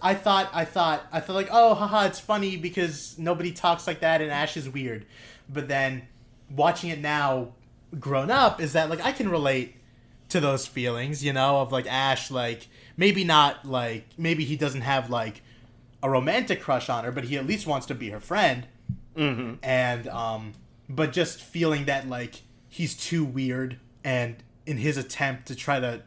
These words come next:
Speaker 1: dig his way out of that, he just digs the hole even deeper.
Speaker 2: Yeah, that's actually a really good observation. I was gonna kinda think of it more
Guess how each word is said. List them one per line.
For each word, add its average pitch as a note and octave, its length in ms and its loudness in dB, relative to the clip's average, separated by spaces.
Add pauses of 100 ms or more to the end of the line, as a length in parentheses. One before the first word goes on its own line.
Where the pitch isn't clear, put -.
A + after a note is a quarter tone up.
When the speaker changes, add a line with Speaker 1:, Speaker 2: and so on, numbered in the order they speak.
(220)
Speaker 1:
dig C#3 220 -2
his B2+ 160 -4
way A#2+ 180 0
out A#2+ 180 2
of G#2+ 120 -6
that, A#2 200 0
he B2 100 -4
just A#2 260 -8
digs B2+ 220 -6
the A#2 100 -2
hole A#2 320 -6
even A2 280 -8
deeper. B2 460 -4 (1120)
Speaker 2:
Yeah, C#3 240 8
that's D3+ 200 4
actually E3 200 2
a D3 80 4
really C3 160 2
good A#2 140 -2
observation. G#2+ 720 -2
I C3+ 80 6
was D#3+ 120 4
gonna D#3 220 2
kinda C#3+ 300 2
think C3 200 -2
of A2+ 100 -4
it A#2+ 140 -6
more B2 640 0